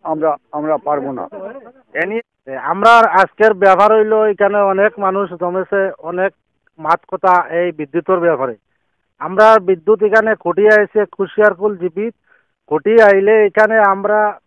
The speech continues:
Speaker 3: কয়েক ঘর মানছে, পঁচিশ ত্রিশ পরিবার মানছে, আমরা বিদ্যুৎ পাই না। আমরা খুঁটির ব্যাপারে কিছু একটু দৌড়াদৌড়ি করছি, করলে বোঝা যায় খুঁটিটা আমরা মানে কিছু পয়সা খরচা না করলে খুঁটিটা আমরা আর আসবো না।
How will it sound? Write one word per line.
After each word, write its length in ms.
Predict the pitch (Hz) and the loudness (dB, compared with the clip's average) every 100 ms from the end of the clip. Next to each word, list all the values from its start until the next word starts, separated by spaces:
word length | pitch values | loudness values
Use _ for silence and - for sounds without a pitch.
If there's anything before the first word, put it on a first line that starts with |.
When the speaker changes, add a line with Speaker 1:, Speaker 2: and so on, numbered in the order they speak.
| _ | _
Speaker 3:
কয়েক 260 | 190 208 196 202 | -6 -6 -8 -10
ঘর 160 | 214 | -10
মানছে, 440 | 190 185 190 220 226 _ _ _ - | -8 -12 -12 -12 -12 _ _ _ -8
পঁচিশ 300 | 175 214 196 - | -8 -8 -14 -10
ত্রিশ 200 | 208 214 - | -10 -10 -8
পরিবার 360 | 202 208 214 214 | -6 -2 2 2
মানছে, 380 | 202 196 226 220 - _ | 0 -4 -4 -6 -8 _
আমরা 280 | - 175 190 | -14 -6 -6
বিদ্যুৎ 360 | 170 180 - 202 _ | -6 -10 -8 -10 _
পাই 220 | 190 180 | -2 -2
না। 180 | 160 - _ _ _ _ _ _ _ _ | -6 -12 _ _ _ _ _ _ _ _
আমরা 260 | 175 220 247 | -2 2 2
খুঁটির 360 | - 185 226 233 | 2 -4 -4 0
ব্যাপারে 400 | 226 214 240 226 | 0 0 0 -2
কিছু 460 | 208 233 240 233 | -6 -4 -2 -2
একটু 300 | 196 190 220 | -4 -6 -6
দৌড়াদৌড়ি 640 | 196 185 190 208 226 233 208 | -6 0 2 2 2 -2 -2
করছি, 400 | 214 - 254 262 - _ _ _ | -6 -6 -12 -16 -18 _ _ _
করলে 340 | 180 190 220 247 | 0 2 2 0
বোঝা 220 | 226 226 | 0 0
যায় 180 | 247 269 | 0 -4
খুঁটিটা 440 | - 190 202 233 214 | -6 -4 2 4 4
আমরা 280 | 208 214 | 4 2
মানে 320 | 208 208 240 233 _ _ _ _ _ | 2 0 -2 -6 _ _ _ _ _
কিছু 200 | 175 220 | -12 -12
পয়সা 380 | - 214 214 247 | 0 0 2 -2
খরচা 480 | - 180 156 214 226 | -2 -4 0 0 2
না 180 | 214 | 0
করলে 400 | 208 214 226 262 277 _ _ _ | 0 -2 0 0 -2 _ _ _
খুঁটিটা 360 | 233 214 233 | -8 0 2
আমরা 180 | 214 208 | 2 2
আর 60 | 196 | 2
আসবো 320 | 185 - | 0 -4
না। 80 | 160 | -10